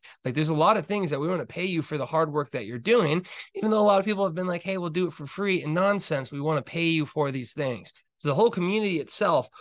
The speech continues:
will be able to then, you know, grow with this ability and support that we have from making eight to ten movies is gonna allow us to then support an entire community of people working to make the community amazing. And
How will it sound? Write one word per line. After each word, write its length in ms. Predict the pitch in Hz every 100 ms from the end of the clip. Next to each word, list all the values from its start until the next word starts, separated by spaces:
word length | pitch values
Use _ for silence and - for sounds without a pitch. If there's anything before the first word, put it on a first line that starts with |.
| -
will 220 | 160 196
be 180 | 185 160 147 190
able 200 | 165 143
to 180 | - 139
then, 380 | 147 147 135
you 100 | 123
know, 120 | 131 120
grow 680 | 120 135 156 170 185 165 -
with 400 | - 131 180 196
this 260 | - 165 156
ability 440 | 147 139 156 160
and 120 | 147 -
support 360 | 127 156 127
that 100 | 143
we 80 | 127
have 400 | 151 233 202 160 - -
from 220 | - 262 240
making 280 | 226 202
eight 120 | 185 180
to 60 |
ten 200 | 156 175
movies 440 | 170 247 175 170 160
is 80 | 151
gonna 200 | 185 156
allow 300 | 160 180 170
us 140 | 160
to 40 |
then 160 | 147 170
support 440 | 160 135 180 175
an 40 | 147
entire 300 | 135 165 160
community 460 | 156 151 170 160
of 80 | 127
people 440 | - 202 - 131 - - _
working 340 | 147 175 175 165
to 60 |
make 220 | 143 147
the 60 | 143
community 460 | - 135 131 127 123
amazing. 560 | 120 123 120 117 95
And 260 | 123 127